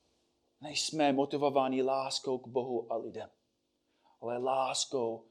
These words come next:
k sobě. To je pokrytectví, to je, to je předstírání, to je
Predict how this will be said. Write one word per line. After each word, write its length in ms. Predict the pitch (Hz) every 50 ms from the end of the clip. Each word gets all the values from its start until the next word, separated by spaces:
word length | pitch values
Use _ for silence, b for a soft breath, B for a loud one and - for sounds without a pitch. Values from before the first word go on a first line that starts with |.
| _ _ _
k 120 | - -
sobě. 480 | - - 117 107 98 - - - - - _ _ _ _ _ _ _ _ _ _ _ _ _ _ _ _ _ _ _ _ _ _ _ _ _
To 140 | - 156 175
je 100 | 175 156
pokrytectví, 880 | 170 180 180 - - 180 - 156 143 - - - - - - - - - _
to 100 | - 170
je, 140 | 175 165 165
to 240 | - - - 214 202
je 60 | 190
předstírání, 840 | - - - 175 156 - - 196 185 180 175 165 160 151 143 135
to 120 | 117 180 170
je 140 | 165 156